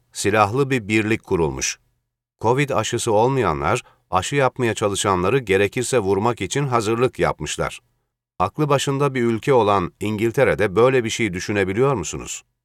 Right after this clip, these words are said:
Peki o aklı başında İngiltere'de Kral sekizinci Henry'nin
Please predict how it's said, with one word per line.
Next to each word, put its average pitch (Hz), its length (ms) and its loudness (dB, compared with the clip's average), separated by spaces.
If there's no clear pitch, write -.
Peki 120 380 0
o 120 220 4
aklı 107 320 0
başında 113 400 2
İngiltere'de 104 720 0
Kral 104 360 2
sekizinci 110 640 -2
Henry'nin 104 560 0